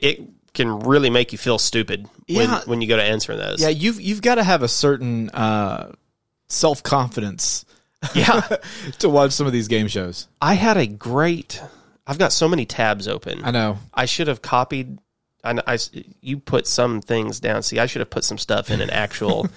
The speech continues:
Speaker 1: <laughs> document so I could get back to it, 'cause there was a great thing about Jeopardy that I wanted to read.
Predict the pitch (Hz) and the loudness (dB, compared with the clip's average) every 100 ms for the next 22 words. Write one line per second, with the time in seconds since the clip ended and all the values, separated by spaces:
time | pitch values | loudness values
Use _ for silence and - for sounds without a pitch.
0 | 196 - - - 123 120 107 101 - 107 | -10 -10 -18 2 2 4 -2 -4 -4 -6
1 | 104 107 - 110 101 107 - - 107 139 | -6 -8 -2 -2 -2 -8 -8 -8 -2 -2
2 | 135 113 101 95 117 123 127 127 - - | 0 -4 -6 -8 0 0 0 -4 -10 -16
3 | _ _ _ _ - 120 113 104 - 107 | _ _ _ _ -2 0 2 0 0 0
4 | 113 - 98 92 92 98 _ _ _ _ | -2 -2 -6 -4 -6 -8 _ _ _ _
5 | _ - 107 107 117 113 104 104 104 107 | _ -6 -4 -2 -2 -2 -6 -12 -8 -8
6 | 98 92 | -8 -6